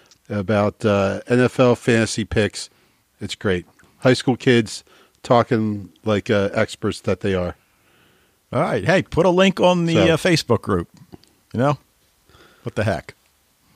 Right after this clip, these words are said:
Speaker 1: Yeah, but I don't know if, like, the Facebook group is really into fantasy football.
Speaker 2: Ah, so what?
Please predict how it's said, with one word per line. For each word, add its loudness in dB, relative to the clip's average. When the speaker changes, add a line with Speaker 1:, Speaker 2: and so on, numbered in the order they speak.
Speaker 1:
Yeah, 4
but 6
I 6
don't 4
know 8
if, -2
like, 2
the -4
Facebook -4
group -4
is -4
really 4
into -4
fantasy -4
football. -12
Speaker 2:
Ah, -4
so -2
what? -6